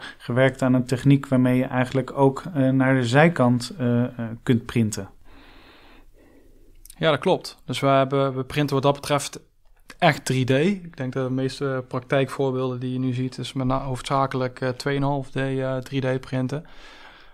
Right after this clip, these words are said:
Speaker 2: Dus ja, wat, eh, wat mijn collega al vertelde, wat Lucas al vertelde, is gewoon dat we, we hebben echt de grens opgezocht. We hebben echt, eh, met dit project willen we echt laten zien dat het onmogelijke mogelijk is.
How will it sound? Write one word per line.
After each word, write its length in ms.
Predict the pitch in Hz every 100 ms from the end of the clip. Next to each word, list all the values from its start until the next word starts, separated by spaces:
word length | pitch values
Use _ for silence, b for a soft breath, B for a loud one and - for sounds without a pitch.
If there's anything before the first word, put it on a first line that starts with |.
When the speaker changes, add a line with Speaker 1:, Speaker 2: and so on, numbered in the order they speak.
| B _
Speaker 2:
Dus 100 | -
ja, 260 | 123 117 127
wat, 240 | 117 -
eh, 360 | 123 120 123 120
wat 140 | 120
mijn 120 | 120 120
collega 360 | 123 123 120
al 160 | 117 117
vertelde, 600 | - 123 120 123 117 117
wat 120 | 120
Lucas 240 | 120 -
al 140 | 120 117
vertelde, 520 | - 123 123 123 117
is 120 | 113
gewoon 260 | - 117 117 B B B B
dat 140 | - 120
we, 280 | 120 123 139 139 139
we 60 |
hebben 200 | 127 123
echt 220 | 135 127 -
de 60 |
grens 280 | 117 127 131
opgezocht. 600 | 135 - 120 120 117 -
We 60 | 120
hebben 200 | 120 123
echt, 460 | 139 139 - - - b b b b b b _ _
eh, 240 | - 123
met 240 | 131 131 -
dit 120 | 135
project 320 | - 135 139
willen 160 | 135 135
we 60 |
echt 320 | 143 156 135 143
laten 320 | 135 131 -
zien 240 | 135 139
dat 160 | 131 127
het 140 | 123
onmogelijke 640 | 135 131 131 123 127 120 127
mogelijk 400 | 131 123 123 117
is. 380 | 120 139 -